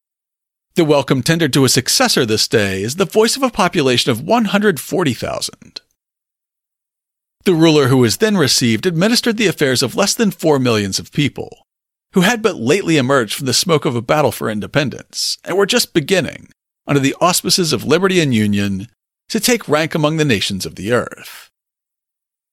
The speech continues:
"You, sir, we acknowledge as the executive chief of a population of twenty-five millions,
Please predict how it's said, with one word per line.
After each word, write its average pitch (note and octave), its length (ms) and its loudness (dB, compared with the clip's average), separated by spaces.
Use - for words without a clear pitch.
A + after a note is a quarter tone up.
"You, C4 220 0
sir, D#3+ 640 4
we E3 140 2
acknowledge G3 440 2
as C#3+ 100 -2
the D3 140 0
executive A#3+ 500 -2
chief - 280 0
of C3 140 -4
a - 60 -10
population F3 640 -2
of - 120 -6
twenty-five F#3 560 0
millions, - 800 -4